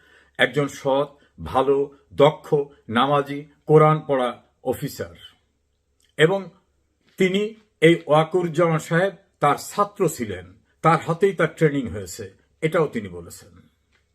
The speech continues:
আমরা যে প্রতিপাদ্য বিষয় নিয়ে কথা বলতে চেয়েছি, সেনাবাহিনীর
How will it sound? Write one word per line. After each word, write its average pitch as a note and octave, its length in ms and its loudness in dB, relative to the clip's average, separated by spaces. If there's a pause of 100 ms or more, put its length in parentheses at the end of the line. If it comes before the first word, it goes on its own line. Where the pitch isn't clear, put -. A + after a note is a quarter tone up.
(1900)
আমরা F3 300 4
যে E3 260 2
প্রতিপাদ্য - 1500 -2
বিষয় D#3 380 0
নিয়ে D#3 200 4
কথা C3+ 240 -2
বলতে G#2 280 -6
চেয়েছি, - 460 -16 (2750)
সেনাবাহিনীর F#3 920 2